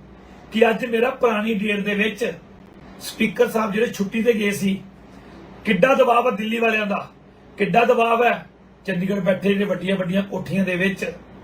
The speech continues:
ਸਪੀਕਰ ਸਾਹਿਬ ਨੂੰ ਸਾਢੇ ਤਿੰਨ ਵਜੇ ਸਪੀਕਰ ਸਾਹਿਬ ਨੂੰ ਵਿਧਾਨ ਸਭਾ 'ਚ ਆ ਕੇ ਪ੍ਰੈਸ ਨੂੰ ਦੱਸਣਾ ਪਿਆ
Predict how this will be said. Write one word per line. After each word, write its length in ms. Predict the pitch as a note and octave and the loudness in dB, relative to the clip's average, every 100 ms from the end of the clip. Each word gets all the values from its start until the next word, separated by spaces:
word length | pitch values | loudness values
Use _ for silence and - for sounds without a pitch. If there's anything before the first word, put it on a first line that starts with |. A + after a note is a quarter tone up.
| - - - | -20 -20 -18
ਸਪੀਕਰ 540 | - G3 F3+ - G3 | -4 -2 -2 0 -2
ਸਾਹਿਬ 480 | - - F3 F3+ F#3+ | 0 0 2 0 0
ਨੂੰ 360 | A3+ D4+ - - - - | 2 0 -4 -10 -20 -20
ਸਾਢੇ 460 | - - F#3+ A3+ A3 - | -6 -2 2 2 0 -4
ਤਿੰਨ 260 | G3+ G3 | -4 0
ਵਜੇ 420 | A3 G#3 G#3+ F#3 C#3 - - - - - - - | 0 -2 -2 -4 -8 -18 -20 -20 -20 -20 -20 -20
ਸਪੀਕਰ 360 | - F#3+ F#3 G3 | -4 -2 2 2
ਸਾਹਿਬ 240 | G3 F3+ | 2 2
ਨੂੰ 100 | F#3+ | 2
ਵਿਧਾਨ 260 | F#3 F#3 C#3 | 2 0 0
ਸਭਾ 280 | F3 - | -2 -2
'ਚ 120 | - E3+ | 0 -2
ਆ 100 | D3 | -4
ਕੇ 300 | F#3+ G3 - - - - - | -4 -4 -6 -18 -20 -14 0
ਪ੍ਰੈਸ 340 | F#3+ F#3 - | 2 2 0
ਨੂੰ 140 | G3 F#3 | -2 -2
ਦੱਸਣਾ 360 | E3+ E3 E3+ | -4 -4 -6
ਪਿਆ 440 | E3 D3+ F3 A#3 | -2 0 0 0